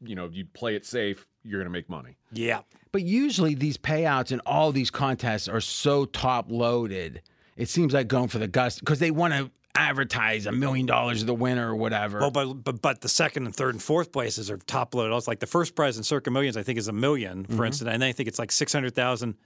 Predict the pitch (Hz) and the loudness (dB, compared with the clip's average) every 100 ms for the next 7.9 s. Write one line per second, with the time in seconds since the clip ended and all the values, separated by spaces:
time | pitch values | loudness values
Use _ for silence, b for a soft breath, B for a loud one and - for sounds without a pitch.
0 | _ - 139 143 131 147 127 113 120 113 | _ -8 -2 0 0 -2 -4 -2 -2 -2
1 | 101 - 180 156 - 123 123 117 113 107 | -4 0 0 2 -2 -4 -2 -2 -2 -2
2 | 110 b b - 123 110 131 - 120 135 | -6 b b -6 -6 -4 -4 -4 -4 -2
3 | 127 147 160 123 117 147 - - 165 143 | 0 0 -2 -4 -2 -2 -4 -4 -2 -2
4 | 127 123 120 123 101 98 113 151 135 - | -2 -2 -2 -4 -6 -4 0 0 0 -8
5 | 98 - - - _ _ _ _ _ _ | -10 -10 -12 -14 _ _ _ _ _ _
6 | _ _ _ _ _ - 120 120 127 139 | _ _ _ _ _ -6 -2 2 4 4
7 | 147 170 151 127 123 120 113 - - | 2 2 2 0 0 -2 -2 -2 -4